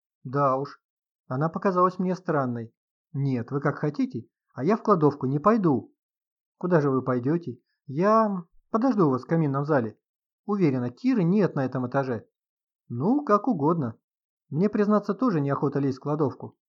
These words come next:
Но делать нечего. Для очистки совести придётся". Они вместе вышли из зелёной комнаты и двинулись по коридору. Писательница по-прежнему опиралась на руку своего спутника. "Не бросайте меня надолго", жалобно простонала Прасковья Фёдоровна в дверях каминного зала.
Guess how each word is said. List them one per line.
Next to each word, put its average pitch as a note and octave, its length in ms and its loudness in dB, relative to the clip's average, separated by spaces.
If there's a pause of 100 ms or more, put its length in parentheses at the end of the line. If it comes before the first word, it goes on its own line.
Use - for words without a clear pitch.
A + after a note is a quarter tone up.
(280)
Но C3+ 100 -6
делать E3 300 2
нечего. C#3+ 420 -4 (380)
Для C#3+ 180 0
очистки E3+ 360 0
совести F#3+ 440 -2
придётся". C#3 560 -4 (720)
Они C3 260 -4
вместе G#3 340 0
вышли F3 280 0
из C#3 80 -2
зелёной C#3+ 360 0
комнаты D3 440 -2
и B2 40 -4
двинулись E3+ 380 -2
по C#3 120 -6
коридору. B2+ 540 -4 (480)
Писательница E3 580 -2
по-прежнему F3 540 -2
опиралась D#3 440 -2
на B2+ 140 -4
руку C#3+ 220 -6
своего C3 320 -8
спутника. A#2+ 560 -8 (800)
"Не F#3+ 120 -2
бросайте A3+ 540 2
меня E3+ 180 2
надолго", E3 580 2 (400)
жалобно C3 420 -4
простонала C3+ 540 -4
Прасковья C3+ 420 -4
Фёдоровна D3+ 440 -4
в B2 40 -6
дверях C3+ 280 -4
каминного C3 440 -4
зала. B2+ 320 -4